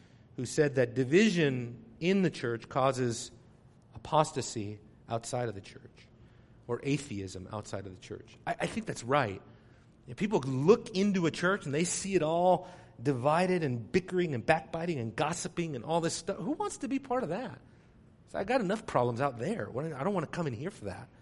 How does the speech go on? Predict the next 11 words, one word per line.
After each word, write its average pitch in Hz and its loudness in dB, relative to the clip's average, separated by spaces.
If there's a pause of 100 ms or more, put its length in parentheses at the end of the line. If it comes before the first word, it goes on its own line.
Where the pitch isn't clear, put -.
(480)
I'm 175 0
supposed 233 0
to 180 -6
be 180 2
in 151 2
here 170 2
to 151 2
escape 285 4 (100)
all 151 8
of 117 0
that. 113 -2